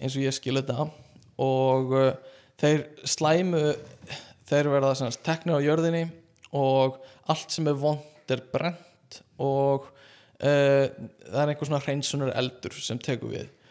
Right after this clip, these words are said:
Og þeir sem, þeir sem eru góðir og þeir sem hafa trúað vel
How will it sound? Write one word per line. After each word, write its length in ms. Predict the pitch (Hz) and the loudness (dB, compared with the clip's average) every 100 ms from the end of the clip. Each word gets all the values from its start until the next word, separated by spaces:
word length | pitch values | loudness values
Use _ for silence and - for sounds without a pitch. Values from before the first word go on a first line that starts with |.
| _ _ _ | _ _ _
Og 640 | 131 135 135 139 135 - - - | 0 2 4 4 2 0 -18 -14
þeir 200 | - 151 | -2 -2
sem, 440 | 147 - 147 143 139 - - _ _ _ _ _ _ _ - - - _ - | 0 0 2 2 -2 -12 -20 _ _ _ _ _ _ _ -20 -20 -20 _ -8
þeir 120 | 139 | -6
sem 120 | 139 | -4
eru 100 | 127 | -6
góðir 760 | 127 139 147 147 143 139 139 127 | -2 0 2 0 2 2 0 -2
og 80 | 131 | -4
þeir 120 | 131 | -4
sem 100 | 131 | -4
hafa 240 | 131 127 127 | 0 -2 -2
trúað 520 | - 143 143 131 135 | -8 -6 0 2 2
vel 320 | 131 131 127 | 2 2 2